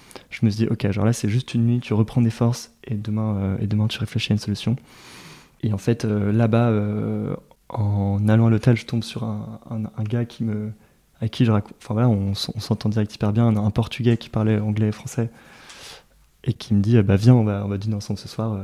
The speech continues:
Et du coup, on, on, on prend un petit dîner ensemble dans cette petite ville de Turquie, euh, où il y a rien, et je lui raconte, mais voilà, on se raconte un peu nos vies. Évidemment, moi, je lui raconte mon problème. Et il me dit, euh, « Non, non, mais je,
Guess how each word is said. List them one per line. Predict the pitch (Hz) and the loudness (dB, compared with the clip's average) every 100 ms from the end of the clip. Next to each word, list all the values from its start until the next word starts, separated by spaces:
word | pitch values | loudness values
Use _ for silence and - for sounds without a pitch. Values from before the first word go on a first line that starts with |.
| 101 | -8
Et | |
du | 98 104 | -12 -4
coup, | 117 | 0
on, | 98 - - | 0 -2 -2
on, | 107 98 104 - - - _ _ - | 0 0 -2 -8 -20 -20 _ _ -6
on | 104 | -4
prend | - 110 | 2 2
un | |
petit | 101 - | 2 0
dîner | 107 104 | 2 2
ensemble | 101 113 107 101 | 2 2 2 2
dans | 101 | 0
cette | - - | -6 -10
petite | - - - | -12 -12 -4
ville | 104 | -4
de | 104 | -4
Turquie, | - - - 110 | -8 -10 -4 -2
euh, | 104 104 - - _ _ _ _ - | -2 -6 -14 -20 _ _ _ _ -2
où | |
il | 107 | 0
y | |
a | 98 | 2
rien, | 110 127 131 - | 4 4 4 0
et | 117 | -4
je | 101 | 0
lui | |
raconte, | 104 - 117 | -2 2 2
mais | 104 104 | 2 2
voilà, | 107 104 | 2 0
on | 98 | 0
se | - - - | -6 -14 -8
raconte | 110 113 | -6 -4
un | 107 | -4
peu | 110 | -2
nos | 104 | -2
vies. | 104 120 135 | 0 0 0
Évidemment, | 117 104 113 110 | 0 -2 -2 0
moi, | 110 | -2
je | 110 | -2
lui | |
raconte | 104 - 107 | -6 -4 -4
mon | 107 | -4
problème. | - 107 139 143 - - - - - - - - _ _ - | -2 -2 -2 -6 -20 -20 -20 -20 -20 -20 -20 -20 _ _ -6
Et | 110 | 0
il | |
me | 104 | 0
dit, | 117 117 | 2 4
euh, « | 110 107 104 107 | 4 4 2 2
Non, | 107 107 | 2 4
non, | 113 | 4
mais | 110 | 4
je, | 101 101 101 | 0 -4 -4